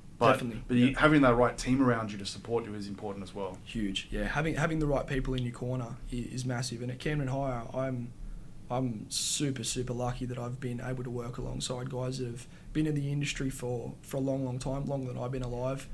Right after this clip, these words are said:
Speaker 2: um, but have also worked around their products for a very, very long time. Um, and so, uh, it's having, having the right people has been huge for me, and just getting quick advice, what's the difference between this and this, what's gonna be best suited here.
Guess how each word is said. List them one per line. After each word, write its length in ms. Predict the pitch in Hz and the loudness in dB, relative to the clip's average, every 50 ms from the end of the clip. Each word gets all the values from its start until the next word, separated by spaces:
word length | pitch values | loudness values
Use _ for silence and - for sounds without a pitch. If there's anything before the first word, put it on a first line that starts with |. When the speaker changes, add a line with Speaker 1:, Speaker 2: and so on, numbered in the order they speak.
| - - - - - - - - | -8 -8 -8 -10 -12 -12 -8 -2
Speaker 2:
um, 240 | 117 123 131 131 120 | 0 0 2 2 0
but 100 | - 139 | 0 0
have 100 | 151 139 | 0 2
also 280 | 147 165 - - 190 160 | 2 0 2 2 2 4
worked 260 | 151 147 147 151 135 | 4 2 2 0 -2
around 180 | 131 131 127 | -2 0 0
their 100 | 123 113 | -2 -4
products 420 | - - - 120 127 117 117 120 - | -6 -6 -6 -4 -4 -4 -4 -6 -10
for 180 | - - 117 | -8 -8 -8
a 20 | 117 | -6
very, 260 | 127 120 113 117 117 | -6 -6 -8 -8 -8
very 220 | 123 120 120 120 | -8 -8 -8 -8
long 200 | - - - 131 135 | -8 -8 -8 -8 -8
time. 320 | - 113 117 120 123 127 - - - - - - - - - | -6 -8 -8 -6 -8 -8 -10 -10 -12 -12 -12 -14 -14 -8 -4
Um, 360 | 117 127 131 131 131 123 120 - | -2 0 2 2 2 0 0 -2
and 180 | 123 131 131 - | -2 -2 0 2
so, 400 | - 143 131 131 127 127 123 113 - - - - - - - - - - - | 2 2 2 2 2 2 0 -2 -6 -8 -10 -12 -16 -18 -18 -18 -18 -10 -10
uh, 40 | - - - - - - - - - - | -10 -10 -10 -12 -14 -14 -14 -12 -10 -8
it's 400 | - 147 - - - - - - - | -8 -2 0 2 2 2 0 -2 -4
having, 260 | 139 143 175 175 - | 0 2 2 2 2
having 280 | - - 175 170 165 156 | 2 2 2 4 4 2
the 60 | 151 | 2
right 160 | 143 120 - | 2 0 0
people 300 | - 135 117 120 - 123 | -2 -4 -6 -4 -6 -6
has 100 | 120 123 | -6 -6
been 140 | - 120 113 | -6 -6 -8
huge 380 | 113 - 127 131 131 127 127 - | -6 -2 0 0 0 0 -2 -4
for 80 | 117 | -6
me, 180 | 113 113 113 117 | -6 -6 -6 -4
and 100 | 120 120 | -4 -4
just 140 | 120 123 - | -4 -4 -2
getting 380 | 139 131 123 123 123 127 127 - - - - | -2 0 0 0 0 -2 -2 -6 -10 -12 -2
quick 200 | - 185 160 - | 0 0 2 2
advice, 440 | 139 131 127 120 120 123 135 - - | 0 0 0 0 0 0 -2 -2 -2
what's 200 | 147 - - - | -4 -4 -4 -4
the 60 | - | -4
difference 260 | - 135 - 135 135 - | -4 -6 -6 -6 -10 -10
between 300 | - 147 143 123 127 123 | -6 -6 -4 -2 -2 -2
this 180 | 123 127 - | -2 -2 -2
and 100 | 127 123 | -4 -4
this, 420 | 127 127 123 127 - - - - - - - - - | -4 -2 -2 -2 -4 -4 -6 -8 -12 -16 -18 -12 -4
what's 220 | - 135 127 - | -4 -2 -2 -2
gonna 160 | - 127 123 | -4 -4 -2
be 100 | 123 127 120 | -2 -2 -2
best 240 | 127 117 120 - - | -2 -2 -2 -2 -2
suited 280 | - 127 123 117 - - | -2 -2 -2 -4 -4 -4
here. 320 | 131 123 127 123 127 127 | -4 -2 -2 -2 -2 -4